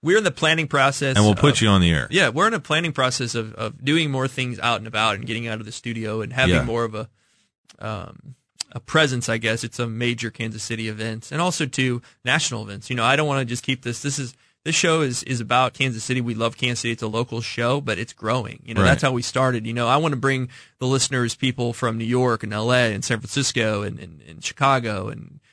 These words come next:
Speaker 1: Austin. And, and, you know, there's potential where we could do shows in different cities with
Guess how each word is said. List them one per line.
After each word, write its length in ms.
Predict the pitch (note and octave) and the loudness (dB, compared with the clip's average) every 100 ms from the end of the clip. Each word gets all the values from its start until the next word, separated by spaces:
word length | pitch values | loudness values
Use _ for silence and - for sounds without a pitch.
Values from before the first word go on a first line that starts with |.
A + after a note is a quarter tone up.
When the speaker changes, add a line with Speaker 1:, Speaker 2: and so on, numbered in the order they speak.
| _ | _
Speaker 1:
Austin. 440 | B2 C3+ C3+ - G#2 | 2 4 2 -2 -10
And, 180 | G#2 G2+ | -12 -12
and, 180 | A#2 A2+ | -12 -4
you 120 | C#3+ | 0
know, 160 | C3+ B2+ - | 0 -2 -2
there's 160 | D3 | -2
potential 580 | - C3 F3+ G3 D3 C3 - _ - | -2 0 2 2 -2 -4 -8 _ -8
where 120 | B2 | -4
we 140 | C3+ | -2
could 180 | E3 D3 | -2 -2
do 200 | C#3 C#3+ | 0 0
shows 600 | B2+ C#3+ D#3+ D3 B2+ - - | 2 2 4 2 0 -6 -8
in 160 | B2 | -4
different 260 | B2 B2+ A#2 | -2 -2 -4
cities 480 | - D3 B2+ A#2 - | -2 0 0 -2 -6
with 320 | B2 A#2+ - | -6 -6 -6